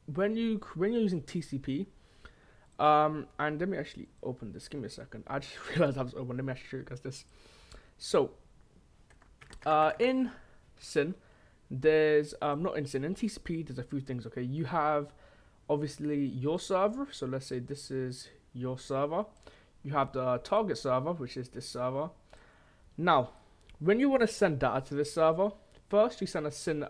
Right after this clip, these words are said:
uh, a syn, a syn packet, okay? The syn packet goes to the server. This target has to basically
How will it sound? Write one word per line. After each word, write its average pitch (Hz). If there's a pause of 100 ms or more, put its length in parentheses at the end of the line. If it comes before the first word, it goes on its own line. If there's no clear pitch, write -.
uh, 131
a 131
syn, 156 (100)
a 135
syn 156
packet, -
okay? 127 (400)
The -
syn 233
packet 226
goes 202
to -
the 190
server. 196 (800)
This 226
target 196 (100)
has 156 (100)
to 156
basically 139